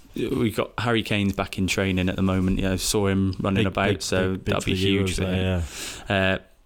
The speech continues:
Speaker 1: but then, well, you talk about the Euros, and England in a predicament. Who, what strikers he taking?
Speaker 2: You've got to take Kane, obviously. It'd be great if you could get Vardy out of retirement.
Speaker 1: Calvert-Lewin got a chance?
Speaker 2: No.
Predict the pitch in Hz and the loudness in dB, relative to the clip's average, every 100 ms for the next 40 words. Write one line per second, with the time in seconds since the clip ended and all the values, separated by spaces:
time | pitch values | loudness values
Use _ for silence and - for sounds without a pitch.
0 | - - - 117 110 110 - - _ _ | -6 -4 0 2 2 0 -6 -20 _ _
1 | 110 107 95 - 120 - 98 92 107 101 | -8 -6 -4 -2 -2 -2 -2 2 2 2
2 | 90 101 107 101 98 101 - - - 117 | 2 0 2 2 2 0 -8 -20 -4 0
3 | 117 101 101 101 92 101 113 - 95 95 | 2 2 2 0 0 0 -2 0 0 0
4 | - 107 117 110 - - 123 - 120 139 | 0 0 2 2 0 -2 -4 -2 -2 -2
5 | 104 92 - 87 85 85 - - - - | -2 -2 0 -2 0 -4 -4 -12 -20 -20
6 | - - 98 - 123 85 90 - 101 92 | -10 -4 -2 0 -2 0 -2 -2 -2 0
7 | 92 80 87 98 95 98 - - - - | 0 0 0 0 0 -2 -6 -18 -10 -4
8 | 101 98 82 107 101 - 95 - - - | -2 -2 0 0 0 -2 -4 -6 -14 -20
9 | - - - 101 - 90 98 98 90 90 | -20 -10 -4 -4 -4 -2 0 2 0 0
10 | 90 82 95 87 90 101 - - - - | 0 2 2 2 2 -2 -6 -20 -20 -6
11 | 120 113 - 113 120 131 131 - - - | -2 0 0 0 0 -2 -4 -6 -2 0
12 | 127 123 - - - 92 87 85 | 0 -2 -10 -10 -2 2 2 0